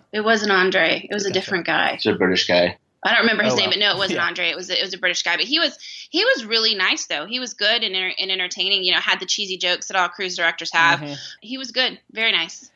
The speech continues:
Speaker 2: Let's talk about the ports of call on this seven-night Eastern Caribbean sailing. Uh, what ports did you hit, and which one was your favorite?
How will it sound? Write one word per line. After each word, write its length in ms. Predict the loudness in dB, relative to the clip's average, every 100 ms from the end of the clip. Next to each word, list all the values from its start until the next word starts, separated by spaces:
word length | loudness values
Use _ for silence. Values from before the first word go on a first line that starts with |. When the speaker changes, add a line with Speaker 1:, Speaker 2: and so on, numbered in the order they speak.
| _
Speaker 2:
Let's 160 | 0 2
talk 140 | 2
about 140 | 2 0
the 60 |
ports 300 | 2 2 2
of 160 | 0 0
call 480 | 4 6 6 2 -4
on 160 | -2 2
this 140 | 0 2
seven-night 540 | 2 4 4 4 2
Eastern 360 | -2 -2 -2 -2
Caribbean 400 | 0 0 0 0
sailing. 460 | 2 2 2 0
Uh, 200 | 0 0
what 320 | 2 0 0
ports 460 | -2 0 0 -2 -8 -6
did 260 | -2 -2 -2
you 120 | -4 -2
hit, 400 | 4 6 6 2
and 340 | 0 2 2
which 320 | -2 -2 -2 0
one 80 |
was 160 | 0 2
your 80 | 0
favorite? 580 | 4 2 2 0 -4